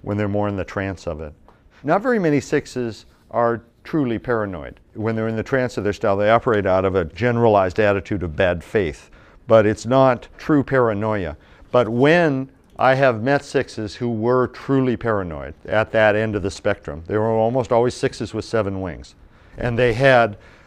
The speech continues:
a wild, vivid, visual imagination that whipsawed them back and forth with horrifying, vivid, large internal imagery that surrounded them panoramically,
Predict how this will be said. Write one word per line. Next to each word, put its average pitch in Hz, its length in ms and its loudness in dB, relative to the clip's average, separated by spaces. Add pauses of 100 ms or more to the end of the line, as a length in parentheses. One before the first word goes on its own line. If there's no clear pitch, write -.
a 117 120 -2
wild, 143 600 8
vivid, 127 600 2
visual 127 640 2
imagination 107 880 -6
that 117 220 0
whipsawed 143 580 4
them 117 140 -4
back 135 260 2
and 104 140 -4
forth 117 360 0 (320)
with 127 180 6
horrifying, 143 840 10
vivid, 147 640 6
large 143 480 8
internal 147 420 -2
imagery 135 520 -4
that 123 180 -4
surrounded 139 480 -4
them 123 160 -4
panoramically, 131 880 -2